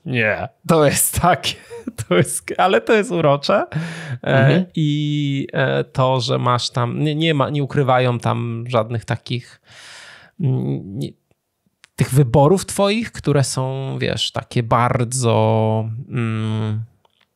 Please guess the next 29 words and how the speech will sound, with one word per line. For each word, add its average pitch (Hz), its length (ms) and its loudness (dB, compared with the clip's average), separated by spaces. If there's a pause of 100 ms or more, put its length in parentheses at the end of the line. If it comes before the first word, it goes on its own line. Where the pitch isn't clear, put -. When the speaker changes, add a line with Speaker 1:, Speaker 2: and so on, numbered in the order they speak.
(960)
Speaker 1:
no 147 100 6
nie, 175 200 4
nie 160 200 2
są 151 180 0
przykryte - 640 0
tą 117 200 0
warstwą 123 400 2
Speaker 2:
Mhm, 196 200 4
Speaker 1:
taką, 143 140 -4
Speaker 2:
tak, 131 140 0
tak. - 140 -8
Speaker 1:
wiesz, - 320 -4
taką 107 120 -2
Speaker 2:
Bardzo 143 220 4
oczywiste 120 320 4
są. 113 60 2
Speaker 1:
łagodzącą, 123 560 2
tylko 127 260 -4
Speaker 2:
Mhm. 135 140 -2
Speaker 1:
może 165 120 2
nawet 147 220 0
nieoczywiste 135 640 -2
one 110 160 0
są, 110 260 -2
ale 117 140 -2
są 151 240 -4
takie - 160 -6
konkretne, 139 520 0
nie? 135 220 2